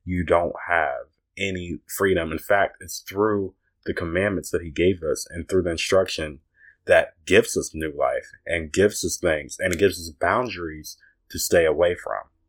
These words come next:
It's through his word that we got new life. It's through his word that our souls were converted. And he gave us these laws and commandments,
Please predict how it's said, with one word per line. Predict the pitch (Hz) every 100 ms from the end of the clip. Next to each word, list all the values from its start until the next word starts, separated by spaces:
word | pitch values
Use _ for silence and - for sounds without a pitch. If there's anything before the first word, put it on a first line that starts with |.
| _ _ _ _ _ - -
It's | 110 -
through | 117 104
his | 110 87
word | 87 101 113 101
that | 92 80
we | 73 92 90 82
got | - 95 -
new | 92 85
life. | 90 98 -
It's | 90 92 85 -
through | 113 107
his | 90
word | 85 90 104 95
that | 90 85
our | 87 85
souls | - 98 95 -
were | 80
converted. | 87 71 92 104 85 87 - - - _
And | 92 98
he | 95
gave | 95 113 87
us | 95 92
these | 90 92 82 -
laws | 85 98 101 90 87 -
and | 90
commandments, | 82 85 98 95 78 78 - -